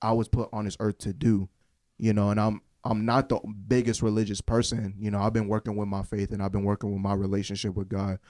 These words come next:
But the one thing that I've always held on to is that I do feel like everyone is put on this earth to do something right. You know, everyone has the possibility to be a force for good. Everyone has a possibility to help somebody, you know,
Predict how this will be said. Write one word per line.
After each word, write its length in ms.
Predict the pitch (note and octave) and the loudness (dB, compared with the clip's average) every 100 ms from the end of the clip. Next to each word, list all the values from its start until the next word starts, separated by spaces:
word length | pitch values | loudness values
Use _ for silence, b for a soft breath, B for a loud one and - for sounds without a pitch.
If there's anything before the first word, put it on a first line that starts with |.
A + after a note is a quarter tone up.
| b b b _ _ | b b b _ _
But 160 | A2+ B2+ | -2 2
the 100 | A#2 | 2
one 240 | A2 A#2+ | 2 2
thing 180 | A#2+ A#2 | 0 0
that 120 | G#2 | 0
I've 140 | G#2 G2+ | 0 0
always 240 | A2 G#2+ G2+ | 0 0 2
held 220 | G#2+ G#2 | 2 2
on 180 | G#2 G#2+ | 2 0
to 180 | - G2+ | 0 0
is 120 | G2 | 2
that 160 | G2+ G2 | 0 -2
I 80 | |
do 240 | G2 - G#2+ | -2 0 0
feel 200 | - G#2+ | 2 0
like 160 | G2+ | 2
everyone 520 | - G#2+ G#2 G#2 G2+ G2 _ _ | 0 -2 -2 -2 -4 -6 _ _
is 100 | - | -10
put 160 | B2+ A2 | -4 -2
on 100 | G#2+ | -2
this 160 | G2+ - | -4 -4
earth 160 | G#2+ G#2 | -4 -2
to 120 | G#2 | -4
do 240 | G2 G#2+ | -2 0
something 460 | G#2+ A2 G2+ G2 F#2+ | 0 -2 -2 -2 0
right. 300 | G2 A2 G2 b b b _ _ _ | 4 4 4 b b b _ _ _
You 100 | - | -2
know, 140 | G#2 G2+ | 0 0
everyone 460 | A#2 A#2+ A#2+ A#2 | 0 2 0 0
has 300 | A2 A2+ A2 | 0 -2 -2
the 120 | G#2+ G2 | -2 -4
possibility 760 | - A2 A2+ G2+ G#2+ G#2 G#2 | 0 -2 -2 0 2 2 0
to 100 | G2+ | -4
be 200 | F#2 G#2+ | -2 -2
a 60 | G2 | -2
force 280 | - G#2+ G#2 | -2 -2 -2
for 140 | A2 | -8
good. 300 | G#2+ G#2+ G2+ | -4 0 0
Everyone 300 | G#2 A2 G#2 | 0 -2 -4
has 120 | G#2 | -4
a 80 | G2+ | -6
possibility 840 | - G#2+ - G2+ A2+ G#2 G2+ G2 B B - | -4 -6 -4 -4 0 2 2 -2 B B -4
to 60 | A2 | -2
help 340 | - A#2+ - | 2 2 2
somebody, 560 | - G2 F#2+ F#2 C#3+ - _ _ _ _ _ - | 0 -2 -2 -4 -6 -10 _ _ _ _ _ -10
you 140 | G#2+ G#2 | -4 -2
know, 320 | G2 G#2 | 0 -2